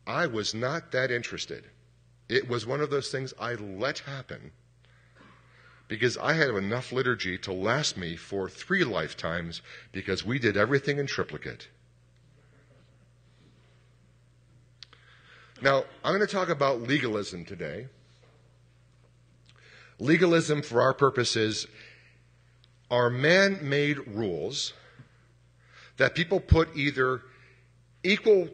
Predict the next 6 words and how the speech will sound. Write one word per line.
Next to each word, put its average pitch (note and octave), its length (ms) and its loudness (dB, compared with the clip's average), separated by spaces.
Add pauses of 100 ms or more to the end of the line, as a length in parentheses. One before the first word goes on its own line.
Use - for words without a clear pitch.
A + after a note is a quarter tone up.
to C#3+ 520 0 (380)
or B2+ 200 0
higher E3 500 0
than A#2 640 -2 (360)
the A#2+ 100 -2
Scripture. - 480 -2